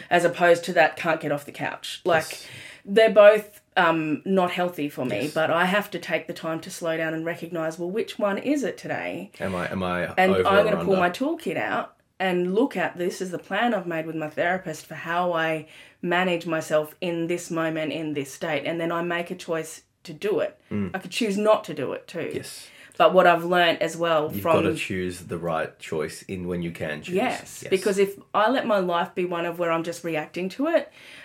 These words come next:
Speaker 1: um, which is what happens if you're, if you've experienced a lot of trauma and, and different things, you're constantly reacting to the stresses.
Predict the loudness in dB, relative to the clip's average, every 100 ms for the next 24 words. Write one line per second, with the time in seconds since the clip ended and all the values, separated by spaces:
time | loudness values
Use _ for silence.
0 | -4 0 2 2 2 2 2 2 -2 0
1 | -2 -2 -4 0 0 0 -2 -4 -4 -4
2 | -2 2 2 0 -4 -2 -4 -6 -8 -4
3 | -2 -2 -2 -2 -2 -2 -4 -6 -8 -4
4 | -4 -2 -4 -6 -2 -2 -2 -6 -4 -4
5 | -4 -4 -4 -6 -6 -8 -12 -2 2 2
6 | 0 -10 -12 -20